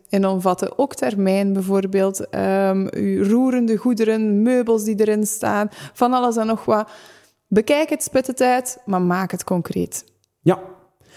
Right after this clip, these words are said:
Speaker 2: En daar voeg ik ook graag aan toe. Leg uit waarom je sommige zaken
Speaker 1: In-
Speaker 2: wel geeft, niet geeft, onder voorwaarden stelt. Want dat is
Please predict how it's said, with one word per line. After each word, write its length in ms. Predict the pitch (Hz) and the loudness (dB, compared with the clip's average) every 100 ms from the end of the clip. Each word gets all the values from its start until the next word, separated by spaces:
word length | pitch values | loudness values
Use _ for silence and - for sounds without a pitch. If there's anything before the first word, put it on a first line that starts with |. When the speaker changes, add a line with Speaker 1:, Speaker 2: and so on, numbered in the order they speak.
| - - - _ _ - | -16 -16 -18 _ _ -2
Speaker 2:
En 120 | 220 | 0
daar 140 | 208 | 2
voeg 160 | 147 131 | 2 2
ik 120 | 117 | 0
ook 120 | 104 | -2
graag 220 | - 98 92 | -2 -4 -4
aan 100 | - | -4
toe. 180 | 220 220 - _ _ _ _ _ _ _ | -4 -4 -10 _ _ _ _ _ _ _
Leg 280 | 131 139 - | 0 0 0
uit 320 | 139 120 - - - | 0 0 -2 -8 -6
waarom 680 | 104 110 104 107 202 156 - - - | 0 0 0 2 0 0 -8 -14 -6
je 100 | 117 | -4
sommige 360 | - 123 113 | -2 -2 -4
zaken 440 | 110 101 101 104 101 _ _ _ _ _ _ _ _ _ _ _ _ _ | -4 -4 -4 -10 -12 _ _ _ _ _ _ _ _ _ _ _ _ _
Speaker 1:
In- 180 | - - | -2 2
Speaker 2:
wel 240 | 107 123 | 4 4
geeft, 380 | 127 135 151 - | 2 0 -2 -4
niet 280 | 104 110 - | -2 0 0
geeft, 480 | - 135 156 - - | -2 -2 -2 -6 -10
onder 240 | - 110 101 | -4 -2 0
voorwaarden 540 | 107 127 131 131 110 | 2 2 2 0 -4
stelt. 440 | - 123 139 170 - - - | -4 -2 -2 -2 -10 -20 -4
Want 140 | 120 | 0
dat 100 | 151 | 0
is 60 | 139 | -2